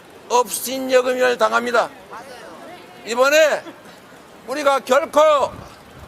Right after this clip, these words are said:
지배 대상이 아니라 가짜 뉴스 몇 개 뿌리면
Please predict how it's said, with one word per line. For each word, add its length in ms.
지배 400
대상이 520
아니라 420
가짜 400
뉴스 300
몇 240
개 120
뿌리면 540